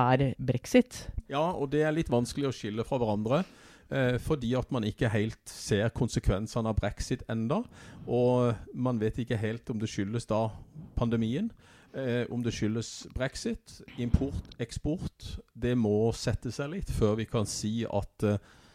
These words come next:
Speaker 2: dette er et resultat av pandemien, dette er et resultat av Brexit. Men vi må jo samtidig si at, eh, ting er åpnet opp. Vi var på teater i går, jeg skal på fotballkamp på lørdag i morgen,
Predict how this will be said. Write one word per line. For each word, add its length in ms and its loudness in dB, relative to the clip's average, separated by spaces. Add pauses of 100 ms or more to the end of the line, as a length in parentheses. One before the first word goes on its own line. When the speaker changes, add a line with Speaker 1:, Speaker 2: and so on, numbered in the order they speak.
(140)
Speaker 2:
dette 360 4
er 120 2
et 80 -2
resultat 580 2
av 80 0
pandemien, 560 0 (100)
dette 380 -2
er 80 0
et 140 -8
resultat 720 -4
av 260 -2 (100)
Brexit. 540 -2 (400)
Men 100 4
vi 80 8
må 140 10
jo 80 6
samtidig 420 2
si 300 -2
at, 400 -2
eh, 240 4
ting 320 -2
er 80 -2
åpnet 360 4
opp. 180 -8
Vi 100 4
var 140 2
på 160 0
teater 520 0
i 60 4
går, 680 0
jeg 100 0
skal 160 -4
på 120 -4
fotballkamp 840 0
på 340 2 (240)
lørdag 500 -2 (480)
i 100 -4
morgen, 380 0